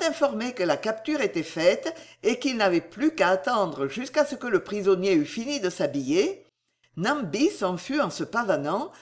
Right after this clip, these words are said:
et remonta dans son véhicule. Smouche, ayant prié monsieur Pickwick de ne pas s'endormir,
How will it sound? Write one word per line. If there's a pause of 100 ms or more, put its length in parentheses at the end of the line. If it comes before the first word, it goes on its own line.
(120)
et
remonta
dans
son
véhicule. (1160)
Smouche,
ayant
prié
monsieur
Pickwick
de
ne
pas
s'endormir,